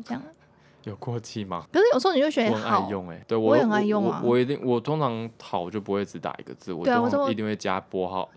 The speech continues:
Speaker 1: 对啊，
Speaker 2: 波浪号，
Speaker 1: 就“好”，波浪号。
Speaker 2: 对，或是贴图或什么，就是，因为我觉得如果单单一个“好”，就有点很，很
Speaker 1: 就不屑什么的。
Speaker 2: 冷血的感觉。
Speaker 1: 对，没错。
Speaker 2: 对。
Speaker 1: 嗯。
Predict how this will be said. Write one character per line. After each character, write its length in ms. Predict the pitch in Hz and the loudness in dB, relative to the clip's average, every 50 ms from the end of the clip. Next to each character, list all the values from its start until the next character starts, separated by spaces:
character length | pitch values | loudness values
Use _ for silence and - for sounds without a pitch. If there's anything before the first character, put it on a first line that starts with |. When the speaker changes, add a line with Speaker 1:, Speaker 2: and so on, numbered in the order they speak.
| 98 _ | -12 _
Speaker 1:
对 100 | - 262 | -2 -2
啊， 320 | 247 233 226 220 220 214 233 240 - - | 0 0 0 0 -2 -2 -4 -4 -4 -2
Speaker 2:
波 180 | - 208 262 | 0 2 4
浪 40 | 247 | 4
号， 500 | 226 233 240 233 233 233 233 233 233 233 | 4 4 4 4 4 4 4 4 4 2
Speaker 1:
就 60 | 233 247 | 2 0
“好”， 60 | 240 240 - - | -2 -4 -6 -6
波 140 | 240 220 | -2 -2
浪 140 | 233 233 220 | 0 0 0
号。 40 | 220 | 0
Speaker 2:
对， 120 | 107 147 | 0 0
或 180 | 208 202 110 107 | 0 0 -2 -2
是 180 | 104 107 107 107 | -2 -2 -4 -4
贴 260 | 101 - 104 101 104 101 | -4 -4 -2 -2 -2 -2
图 260 | - 95 87 85 85 | -4 -6 -8 -6 -4
或 140 | 95 101 95 | -4 -4 -4
什 80 | 95 | -6
么， 80 | 85 85 | -10 -10
就 140 | 90 90 85 | -10 -10 -10
是， 80 | 95 90 87 - - - - - | -10 -12 -12 -14 -18 -20 -14 -6
因 100 | - 131 | -2 -2
为 0 | |
我 60 | 127 117 | 0 0
觉 200 | 101 - 101 101 | -2 -2 -2 -2
得 40 | |
如 140 | 104 107 107 | 0 0 -2
果 100 | 107 107 | -2 -2
单 200 | 90 - 104 101 | -2 -2 -2 0
单 160 | 98 101 98 | 0 -2 -2
一 40 | 95 | -2
个 60 | 90 87 | -4 -8
“好”， 300 | - - - - - - _ _ _ _ _ _ - | -10 -10 -12 -12 -14 -14 _ _ _ _ _ _ -10
就 120 | - 104 | -6 -6
有 80 | 104 98 | -4 -4
点 100 | 95 90 | -6 -6
很， 260 | 90 87 82 82 80 - | -8 -10 -10 -10 -10 -10
很 260 | - 87 85 82 80 78 - - - - _ _ _ _ _ _ - | -10 -10 -10 -10 -12 -14 -18 -20 -20 -20 _ _ _ _ _ _ -4
Speaker 1:
就 160 | - 240 247 | 0 0 0
不 180 | 226 226 - 208 | 0 0 -2 -4
屑 240 | 214 - 240 220 220 | -2 2 2 0 0
什 160 | - - 107 | 0 -2 -2
么 60 | 107 | -2
的。 20 | 104 | -2
Speaker 2:
冷 100 | 113 117 | -2 -2
血 280 | - 113 110 95 82 | -2 -2 -2 -4 -6
的 80 | 85 85 | -8 -10
感 180 | - - - - - | -12 -14 -16 -18 -20
觉。 140 | - - - | -20 -12 -6
Speaker 1:
对， 320 | - 214 185 101 76 - 233 | -2 -2 -2 -2 -2 -6 -8
没 160 | - - 208 | -8 -8 -8
错。 240 | - - - - 285 240 254 247 233 | -8 -8 -10 -10 -8 -8 -10 -10 -10
Speaker 2:
对。 240 | - - - - 127 - - | -10 -12 -12 -12 -12 -4 0
Speaker 1:
嗯。 320 | 240 226 233 233 226 220 | 2 4 4 4 2 -2